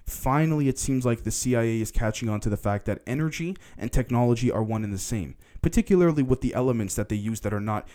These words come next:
originated from this earth. They're starting to see that elements harness energy, and the cosmic balance of things is extremely important. So they kind of ridicule it in movies, but if you take a look, right, like we mentioned earlier, if you take a look at, um, at the film Minority Report, or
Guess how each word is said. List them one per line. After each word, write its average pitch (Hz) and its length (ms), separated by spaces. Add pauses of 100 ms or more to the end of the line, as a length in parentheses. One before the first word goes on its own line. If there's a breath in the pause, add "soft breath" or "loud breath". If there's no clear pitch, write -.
(140 loud breath)
originated 113 580
from 110 200
this 98 260
earth. 104 240
They're 104 80
starting 123 300
to 104 100
see 117 240
that 104 220
elements 120 380
harness 101 380
energy, 135 400 (300 loud breath)
and 117 100
the 113 60
cosmic 120 480
balance 110 380
of 107 80
things 104 240
is 95 120
extremely 104 440
important. 92 460
So 110 220 (240 loud breath)
they 131 120
kind 196 280
of 180 120
ridicule 185 420
it 165 80
in 147 140
movies, 156 440 (200 loud breath)
but 131 100
if - 140
you 160 80
take 175 240
a - 20
look, 143 320
right, 117 260
like 117 160
we 127 80
mentioned 120 380
earlier, 117 320
if 90 140
you 117 60
take 123 180
a 123 40
look 120 200
at, - 200
um, 98 280 (1200 loud breath)
at - 120
the - 60
film 120 220
Minority 123 380
Report, 101 400
or 110 200